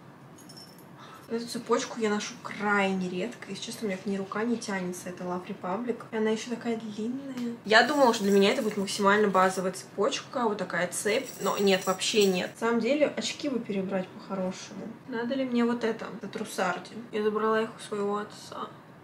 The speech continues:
На самом деле в образах смотрится очень классно, но это вообще не практичная вещь.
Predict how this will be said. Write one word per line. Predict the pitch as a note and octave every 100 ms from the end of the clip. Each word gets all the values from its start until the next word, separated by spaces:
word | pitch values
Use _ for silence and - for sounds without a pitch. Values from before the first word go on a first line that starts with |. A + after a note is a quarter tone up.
| - - - - - - - - - - - - - - - -
На | -
самом | A#3 A3
деле | A#3
в | C#4
образах | G#3 A3+ G3+
смотрится | - F#3+ F#3+ G#3
очень | F#3+ G3+
классно, | F#3+ F#3+ G3 G3+
но | G3
это | F#3+ G#3
вообще | G3+ - G3
не | F#3+
практичная | - - - F#3+ - G#3+ G3
вещь. | G#3 G#3+